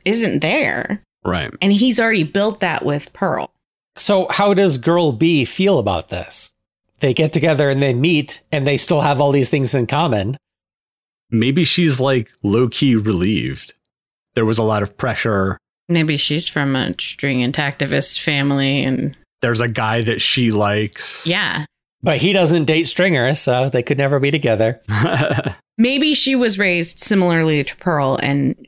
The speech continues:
Speaker 1: it's her duty to be the wife and mother to her fated partner.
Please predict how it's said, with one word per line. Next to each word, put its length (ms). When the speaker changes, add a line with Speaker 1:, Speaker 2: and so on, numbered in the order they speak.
Speaker 1:
it's 160
her 120
duty 580
to 160
be 260
the 120
wife 540
and 160
mother 460
to 200
her 600
fated 320
partner. 600